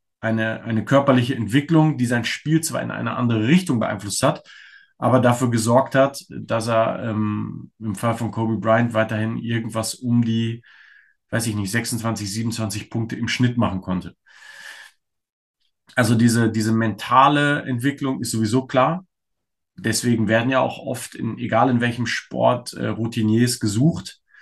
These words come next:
weil die einfach nochmal ein ganz anderes, ganz anderen Blick auf den Sport selber haben, äh, oft so Glue Guys sind, die in der,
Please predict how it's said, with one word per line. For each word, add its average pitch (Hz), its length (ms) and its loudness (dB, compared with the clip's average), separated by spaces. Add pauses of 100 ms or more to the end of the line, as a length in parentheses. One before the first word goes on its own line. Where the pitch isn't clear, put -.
(440)
weil 110 100 0
die 117 120 2
einfach 104 280 -4
nochmal 110 300 -4
ein 110 100 -4
ganz 117 220 0
anderes, 113 840 -4
ganz 117 200 -6
anderen 107 480 -2
Blick 123 240 2
auf 120 160 -4
den 107 160 -4
Sport 110 420 -2
selber 120 420 2
haben, 127 680 2
äh, 107 160 -6
oft - 320 -8
so 117 160 -2
Glue 120 240 2
Guys 120 320 2
sind, 120 260 -2
die 113 140 -4
in 113 60 -6
der, 104 220 -4